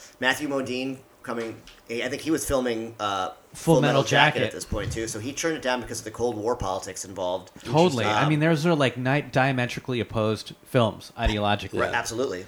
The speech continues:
Speaker 1: Patrick Swayze, Emilio Estevez, Nick Cage, John Cusack, Sean Penn, Matthew Broderick, Michael J. Fox, and Tom Hanks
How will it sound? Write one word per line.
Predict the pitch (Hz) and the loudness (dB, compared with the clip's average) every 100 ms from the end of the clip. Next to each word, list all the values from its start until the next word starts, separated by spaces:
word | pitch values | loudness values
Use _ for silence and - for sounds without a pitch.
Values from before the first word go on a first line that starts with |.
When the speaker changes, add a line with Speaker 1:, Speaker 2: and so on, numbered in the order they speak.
| - | -2
Speaker 1:
Patrick | 135 131 123 | 0 2 0
Swayze, | - 123 123 127 139 120 | 0 2 2 2 -2 -4
Emilio | 117 123 127 113 | 0 2 4 2
Estevez, | 110 107 127 123 127 113 | 0 -2 -2 0 0 0
Nick | 127 - | -4 -4
Cage, | - 120 123 120 - | -2 -2 -2 -4 -4
John | 113 117 120 | -2 -2 -4
Cusack, | - 120 127 123 123 | -6 -6 -2 -2 -2
Sean | - 117 113 120 | -4 -4 -2 -2
Penn, | 117 110 113 | -4 -4 -2
Matthew | 104 110 113 117 | -4 -4 -6 -4
Broderick, | 107 110 107 107 107 | -2 -2 -2 -6 -6
Michael | 110 113 107 | -4 -4 -4
J. | 110 | -6
Fox, | 104 104 107 - - - - - | -4 -2 -2 -4 -10 -14 -20 -12
and | 123 139 | -6 -4
Tom | 143 127 120 | 2 2 2
Hanks | 113 107 - - | -2 -4 -6 -10